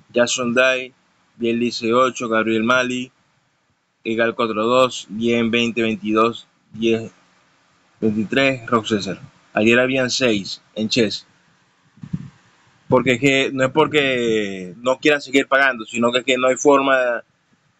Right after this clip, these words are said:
no hay, no, como no, como hay problemas en los pagos, entonces no pueden pagar. Pero, eh, cada cierto tiempo vuelven a activar el pago, pero están trabajando en eso, se los aseguro. Ya nos dijeron que están trabajando y que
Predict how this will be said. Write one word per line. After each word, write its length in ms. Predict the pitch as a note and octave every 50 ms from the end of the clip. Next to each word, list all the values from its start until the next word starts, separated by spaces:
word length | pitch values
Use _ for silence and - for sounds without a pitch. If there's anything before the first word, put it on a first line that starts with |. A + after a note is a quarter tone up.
| _ _ -
no 140 | A2+ A#2+ B2
hay, 320 | B2+ C3 C3+ C3 C3 B2+
no, 240 | B2+ C3+ B2+ C3 A#2
como 160 | C3 C3 B2+
no, 180 | B2+ B2+ C3 -
como 180 | - A#2 B2+ B2
hay 80 | B2 B2
problemas 340 | - C#3+ C#3+ D3 D3+ D3
en 60 | D3 D3
los 80 | C#3+
pagos, 280 | - - C#3+ C#3 C3 B2
entonces 200 | B2 B2 A#2+ B2+
no 100 | B2 A#2
pueden 240 | - C3 B2+ B2 A#2
pagar. 320 | A#2+ A2+ G#2 F#2+ - - _ _ _ _ _ _ _ _ _
Pero, 500 | - C#3 C#3 C#3+ C#3+ D3 D3 D3 D3 - - -
eh, 380 | C3 A#2+ A#2 A#2 A2+ A2 G#2 F#2 _ -
cada 260 | B2+ C3 C3 C3+ C3+
cierto 280 | - D3 C#3+ C#3 C#3 C3+
tiempo 480 | C3+ C#3 C#3 C3+ C3 C#3 C3+ C3+ C3
vuelven 400 | B2 B2 B2+ B2+ B2+ B2+ B2+ B2+
a 300 | B2+ B2 A#2+ A#2 A2+ D2
activar 400 | A#2 A#2 - - A#2+ A#2+ B2 B2
el 80 | B2 A#2
pago, 380 | C#3 C#3 B2+ A#2+ B2 B2+ C3 _ _ _ _ _ _ _ _ _ _ _ _ _ _ -
pero 140 | B2+ A#2+ A#2
están 180 | - B2+ C3
trabajando 380 | C3+ C#3 C#3 C3+ C#3 C3+ C3 C3
en 80 | B2+
eso, 360 | B2 A2+ G#2 - A2 G2+ F2+ - _ _
se 120 | - -
los 160 | A2+ A#2+ A#2+ A#2
aseguro. 400 | G#2+ A2+ A2+ A#2+ A#2 A2 G2+ G2+
Ya 200 | G2+ A2+ A2+ A#2+
nos 180 | B2+ B2+ C3
dijeron 500 | B2+ B2+ C3 C3+ C3 C3 C3 B2+ B2+ B2 _ _ _ _ _ _ _ _
que 80 | - A2+
están 160 | A2 A#2 A#2
trabajando 640 | B2+ C3 C3 B2+ C3 C3+ C#3 C3+ C3+ C#3 C3+ C3+ C3+ _ _ _ - _ _ _ _ _ _ _ _ _ _ -
y 220 | - C#3 C#3+ C#3+
que 400 | C#3 - D3+ D3 D3 D3+ D3+